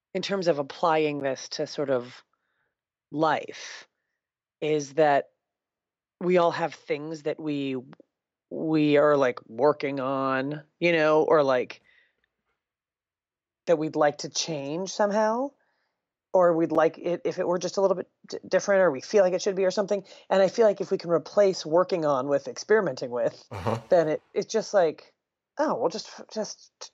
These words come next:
Speaker 1: just fuck around with it and see what ha-, just see what happens." And then it, it, it, it, like, it's like, "Can we not take this so seriously?"
Speaker 2: Yeah,
Speaker 1: <laughs> You know,
Speaker 2: great.
Speaker 1: everything is, like, a little bit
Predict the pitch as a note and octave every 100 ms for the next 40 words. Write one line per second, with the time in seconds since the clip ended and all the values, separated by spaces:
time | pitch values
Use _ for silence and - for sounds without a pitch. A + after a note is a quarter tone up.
0 | - G#3+ - A3 G#3 F#3+ A3 F#3+ - -
1 | A#2+ - D3+ C3+ F3 F#3+ D#3 E3 - D#3
2 | C3 F3+ G#3 E3 D3 D#3+ D#3 A2+ E3+ F3
3 | - - - _ - F#3+ - _ _ -
4 | A3 A3+ G3+ - _ _ _ _ A3+ A#3+
5 | A#3+ B3 C4+ E4 G4 - D#4 D4 - B3
6 | G#3+ G#3 B3 D4+ D#4 - _ B2 B2 C3+
7 | - - - E4+ D4+ B2+ - - - -
8 | A#3 C#4+ D#4 C4 A#3 B2 C4 A#3+ A3+ E3
9 | A2 -